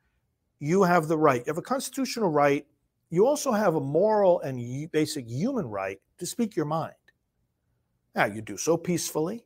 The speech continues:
You can do so passionately. You can be, you can be passionate and peaceful at the same time. And you, and you do so vigorously. And if people don't like it,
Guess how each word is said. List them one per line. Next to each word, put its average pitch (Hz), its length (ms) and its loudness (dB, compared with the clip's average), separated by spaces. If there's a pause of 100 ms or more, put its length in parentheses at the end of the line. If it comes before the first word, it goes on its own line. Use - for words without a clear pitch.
(120)
You 135 100 -4
can 165 120 6
do 165 100 4
so 160 160 4
passionately. 143 960 -2
You 330 140 0
can 370 100 -6
be, 349 100 10
you 330 120 0
can 349 180 0
be 339 100 4
passionate 247 520 0
and 170 140 -8
peaceful 196 320 -4
at 120 80 -8
the - 80 -14
same 139 260 -6
time. 175 240 -8 (1300)
And 208 180 10
you, 226 120 0
and 196 180 2
you 190 100 4
do 220 280 4
so 180 480 8
vigorously. 185 880 0
And 196 120 -4
if 214 160 -6
people 285 380 -4
don't 240 240 -2
like 165 340 -2
it, 110 200 -8